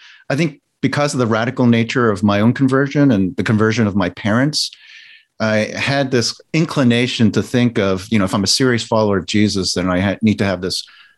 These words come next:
massive conversion experience, and I need to give everything up, uh, for Christ. And, and those things are true in, to a certain extent, but what I didn't have, um, in my early Christian experience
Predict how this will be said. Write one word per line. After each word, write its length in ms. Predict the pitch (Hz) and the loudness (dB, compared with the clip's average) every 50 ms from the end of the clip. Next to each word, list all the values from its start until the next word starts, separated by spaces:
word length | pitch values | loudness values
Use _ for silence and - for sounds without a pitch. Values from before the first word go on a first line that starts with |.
| _ _ _ _ _ _ _ - | _ _ _ _ _ _ _ -8
massive 600 | - 90 95 101 101 104 110 107 - 110 98 - | -4 -2 0 0 0 -2 -2 -2 -2 -2 -2 -2
conversion 960 | - 101 95 85 95 92 92 95 95 95 101 92 92 92 92 92 90 90 90 - - | -2 -4 -2 0 0 0 0 0 0 0 0 0 0 2 0 0 0 -2 -4 -6 -8
experience, 800 | 95 - - - - 98 92 90 90 87 87 90 90 87 87 - | -4 -4 -4 -2 0 0 0 0 0 0 0 0 -2 -2 -2 -2
and 100 | 92 82 | -2 -2
I 60 | 87 | -2
need 100 | 90 90 | -2 -2
to 60 | - 95 | -2 -2
give 160 | 98 107 92 | -2 0 0
everything 420 | 98 92 92 95 95 - 95 90 | 0 0 0 0 -2 -2 -2 0
up, 220 | 90 90 - - - - | -2 -2 -4 -8 -10 -10
uh, 140 | - 98 90 | -8 -6 -6
for 180 | 85 - - 87 | -6 -8 -8 -10
Christ. 540 | - - - 98 90 90 90 87 - - | -6 -4 -2 -2 0 -2 -2 -4 -4 -4
And, 180 | 101 95 92 - - - - - - - - _ _ _ - | -2 -4 -4 -6 -10 -20 -20 -20 -20 -20 -20 _ _ _ -2
and 200 | 160 147 135 - - | -2 -2 -2 -4 -6
those 380 | 175 147 120 185 202 262 262 - | -6 -2 0 2 2 2 0 0
things 320 | - 240 226 214 202 180 | 2 4 4 4 4 2
are 100 | 185 151 | 2 0
true 360 | 135 - - - - 233 233 220 | 0 0 -2 0 2 2 2 2
in, 200 | 185 165 147 - _ _ _ _ - | 2 0 -4 -8 _ _ _ _ -4
to 140 | - - 170 | 0 2 2
a 40 | 147 | 2
certain 360 | - - 185 185 180 151 135 | 2 2 0 0 2 2 0
extent, 420 | 117 - - - 117 104 95 95 | 0 0 -2 -2 -2 -2 -2 0
but 180 | - 127 117 - | 0 -2 -2 0
what 380 | 123 123 135 160 196 208 202 - _ _ _ _ _ _ - | -2 -2 0 0 0 0 -2 -8 _ _ _ _ _ _ -8
I 180 | - - 135 143 | -4 -2 -2 -2
didn't 560 | 131 113 95 - - 180 220 - 381 370 269 | -2 -4 -4 -2 0 0 2 4 4 4 4
have, 580 | - - 165 151 120 98 90 80 - - - - _ _ _ _ _ _ _ _ _ _ | 2 2 0 0 0 0 -2 -4 -6 -10 -12 -20 _ _ _ _ _ _ _ _ _ _
um, 400 | 113 113 110 107 104 101 104 98 - - | 0 0 2 2 0 0 -2 -4 -4 -2
in 240 | 117 113 113 110 | 0 2 4 4
my 500 | 110 107 107 104 104 101 98 98 95 92 - _ | 4 4 4 2 2 0 0 -2 -4 -6 -6 _
early 240 | - 135 165 196 156 | 0 2 2 2 2
Christian 360 | - - - 113 - - 110 | 0 0 -4 -4 -2 -2 -2
experience 640 | 98 - - - - 101 90 85 82 82 80 - - | -2 -2 -4 -6 -4 -4 -4 -4 -4 -6 -8 -10 -12